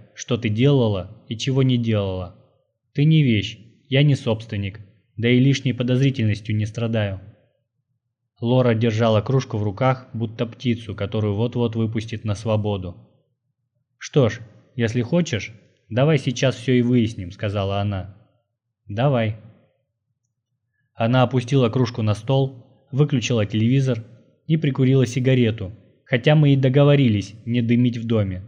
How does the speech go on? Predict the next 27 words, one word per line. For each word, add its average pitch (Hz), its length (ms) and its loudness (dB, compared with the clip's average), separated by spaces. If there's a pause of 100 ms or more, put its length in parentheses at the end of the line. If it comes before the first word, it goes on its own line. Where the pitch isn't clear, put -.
(500)
Похоже, 131 520 0 (300)
в - 40 -20
чрезвычайных 143 720 2
ситуациях 123 640 -2
правила 120 400 2
можно 113 340 0
было 107 200 -2
не 104 140 -4
соблюдать. 104 600 -4 (800)
Ну, 156 480 2
начнём 139 420 4
с 135 80 -4
самого 123 400 2
начала. 110 720 -2 (440)
Когда 131 280 4
я 139 140 4
сюда 131 260 2
переехала, 123 800 0 (460)
то 139 100 4
вовсе 156 320 2
не 143 140 4
собиралась 135 560 2
заводить 110 420 0
роман. 110 440 -2 (440)
Ни 123 120 0
с 104 80 -4
тобой, 117 500 0